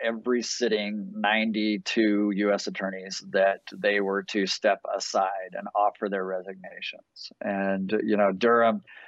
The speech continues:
I mean, this is not necessarily uncall-, you know, unprecedented. Bill Clinton did the same thing. John Durham, probably knowing that he hasn't really been leading that office, um, e-, except, you know, remotely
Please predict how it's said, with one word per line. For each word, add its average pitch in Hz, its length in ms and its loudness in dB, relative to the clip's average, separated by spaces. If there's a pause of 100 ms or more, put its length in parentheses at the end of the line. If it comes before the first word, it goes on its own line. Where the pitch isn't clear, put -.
(140)
I 113 40 -8
mean, 120 60 -6
this 147 140 0
is 127 160 -2
not 123 300 0
necessarily 120 840 -4
uncall-, 113 540 -8
you 110 80 -8
know, 107 180 -8
unprecedented. 104 840 -6 (180)
Bill 104 200 4
Clinton 107 360 -2
did 98 160 -2
the 87 60 -16
same 95 300 -2
thing. 95 340 0 (560)
John 117 260 4
Durham, 117 480 2 (160)
probably 113 840 -2
knowing 127 540 0
that 117 140 -8
he 120 200 -6
hasn't 120 340 -2
really 123 320 -2
been 107 220 -6
leading 110 260 -6
that 107 220 0
office, 107 720 -2 (100)
um, 101 480 -2 (200)
e-, 117 260 -14
except, 117 480 2
you 117 140 -8
know, 98 100 -2
remotely 104 800 -2